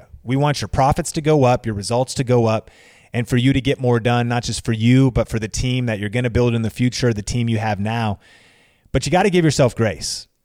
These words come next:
If you're new to working from home, new habits are gonna take time. I just outlined a set of practices and kind of a lifestyle I've built over the last decade.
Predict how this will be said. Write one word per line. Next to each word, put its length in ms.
If 160
you're 100
new 180
to 80
working 320
from 200
home, 440
new 200
habits 400
are 40
gonna 200
take 240
time. 320
I 100
just 200
outlined 720
a 440
set 240
of 140
practices 800
and 220
kind 180
of 80
a 40
lifestyle 720
I've 320
built 420
over 200
the 120
last 480
decade. 640